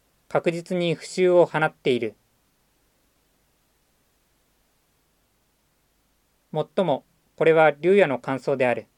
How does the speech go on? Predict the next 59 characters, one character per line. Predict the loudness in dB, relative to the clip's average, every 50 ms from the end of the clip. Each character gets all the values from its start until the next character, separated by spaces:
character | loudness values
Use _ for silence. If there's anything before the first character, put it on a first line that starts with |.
| _ _ _ _ _ _ _ _ _ _ _ _ _ _ _ _ _ _ _ _ _ _ _ _ _ _ _ _ _ _ _ -14
日 | -8 -4
本 | -2 -2 -2
企 | -2 -4 0 4
業 | 4 6 6 4
を | 2 0
つ | -4 -8
ぶ | -10 -4
さ | -4 -4 -4
に | -4
調 | -6 -2 0 0
べ | 0 2
た | 0 0 0
レ | 0 0
ポ | 0 0 0
ー | 2
ト | 0 -2
で | -2
も | -4 -4 -6
何 | -6 -2 -2
で | -2
も | -2 0
な | -2 -2
い | 0
の | 0 0
だ | 0 -2
か | -2 -4
ら、 | -4 -4 -6 _ _ _ _ _ _ _ _ _ _ _ _ _ _
誤 | _ -8 -2
解 | 2 2 2 2
し | 0
て | -4 -4
も | -2 0
ら | -2
っ | -2
て | 0 0 0
は | 0 0
困 | 0 -4 -4 -4 -2
る | -2 -4
の | -4
だ | -4 -4 -4
が、 | -6 -10 -14 _ _ _ _ _ _ _ _ _ _ _ _ _ _ _ _ _ _ _ _ _ _ _ _ _ _ _ _ _
彼 | -2 2 2 4
は、 | 4 2 0 -2 -8 _ _ _ _ _ _ _ _ _ _ _ _ _ _ _ _ _ _ _ _ _ _ _ _ _ _ _
職 | -14 -14 -10 -4 0
場 | 0 2 2
か | 4 4
ら | 4 6 4
行 | 2 2 0
方 | 0 0 0
不 | 0 0 0
明 | 0 0
に | 0 0 -2
な | -2
る | -4 -2
上 | -2 -2 -2 -2
司 | -2 -6
に | -8 -8
さ | -8 -6 -6 -6
え、 | -6 -8